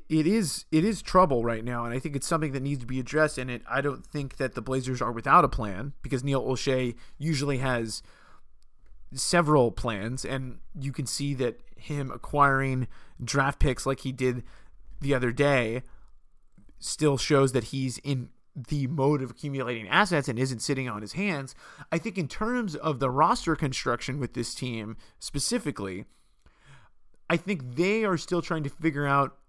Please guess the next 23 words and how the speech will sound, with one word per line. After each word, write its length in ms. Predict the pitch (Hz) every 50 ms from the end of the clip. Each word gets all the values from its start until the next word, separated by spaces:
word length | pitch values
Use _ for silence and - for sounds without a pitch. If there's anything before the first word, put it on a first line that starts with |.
| - - -
who 180 | 147 147 147
they 180 | 131 139 127 123
are, 380 | 123 113 107 95 90 85 - - - - - - - -
because 520 | - - - 175 160 151 143 120 - - - - _ _ _ _ _ _ _ _ _ _ _ _ _ _ _ _ _ _ -
last 440 | 135 139 160 160 202 220 - -
year, 180 | 202 196 190 180
I've, 140 | 156 127 - - -
towards 280 | - - 185 170 139
the 120 | 131 147 135
end 100 | 151 151
of 60 | 147
the 60 | 131
season, 400 | - - - 156 175 175 151 143
I 80 | 131 170
felt 260 | - - 151 131 113
like 220 | 131 139 139 -
they 120 | - 143 127
figured 460 | - - - 165 160 131 139 147 143
out 180 | 143 147 147 139
an 100 | 131 127
identity, 800 | 123 127 - - 156 165 170 160 131 131 123 120 117 117 - - - - - -
but 140 | - 143 -
now 720 | - 139 151 160 175 180 180 180 175 170 165 156 147 135